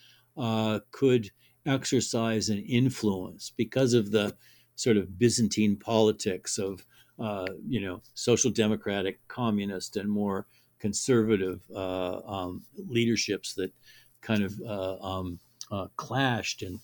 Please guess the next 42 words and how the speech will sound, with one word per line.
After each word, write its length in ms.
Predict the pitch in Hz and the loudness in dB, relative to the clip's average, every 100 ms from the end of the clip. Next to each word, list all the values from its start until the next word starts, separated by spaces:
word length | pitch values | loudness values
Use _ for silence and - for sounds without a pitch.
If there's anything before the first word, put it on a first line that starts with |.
| _ - - - | _ -20 -16 0
the 240 | 110 104 | 0 2
upper 280 | 120 - 117 | -2 0 0
echelons 580 | 101 - 101 98 101 98 | 0 -2 -2 -2 -2 -2
of 100 | 90 | -2
the, 100 | 98 | -4
of 340 | 104 113 104 | -6 -8 -6
the 80 | 101 | -2
U 160 | 101 98 | 0 0
A 80 | 95 | 0
W 520 | 101 95 95 92 90 | -2 -2 -2 0 -2
in 100 | 87 | -6
the 80 | 90 | -6
late 200 | 95 110 | -6 -6
nineteen 400 | 90 101 101 92 | -8 -10 -14 -14
thirties. 540 | - 113 98 90 - _ - - _ - | -2 -2 -2 -4 -10 _ -20 -20 _ 0
It 160 | 143 - | 0 4
was 420 | 139 131 110 - _ _ _ _ _ _ - | 4 4 2 -2 _ _ _ _ _ _ -6
simply 460 | - 202 165 131 | 0 0 4 4
a 80 | 120 | 4
reflection 640 | 110 - 131 117 - 120 | 2 2 2 2 0 -2
of 100 | 113 | 0
the 100 | 110 | -2
fact 420 | - 120 110 104 | -2 0 0 0
that 140 | 113 107 113 - 247 233 208 - - | -4 -4 -8 -10 -16 -16 -16 -20 -2
Trotskyists 560 | 139 123 - 117 95 120 | 2 4 2 0 0 -2
had 140 | 117 | -2
some 160 | 117 104 | -2 0
very 180 | 110 104 | 0 0
talented 500 | 113 113 104 95 104 _ - - _ | -2 -2 0 -4 -6 _ -20 -20 _
people 260 | 135 117 107 | 2 6 4
on 140 | 101 | 4
the 80 | 101 | 2
ground 560 | 95 120 127 120 113 101 | 2 4 6 4 2 -2
who'd 160 | 98 | -6
spent 280 | - 104 101 | -4 -6 -4
some 180 | 101 92 | -8 -8
time 420 | - 120 120 117 | -4 0 2 2
in 120 | 110 | 2
the, 80 | 110 | 0
in, 260 | - 113 113 | -2 -4 -4
in 180 | 131 | -2
the, 120 | 107 | -2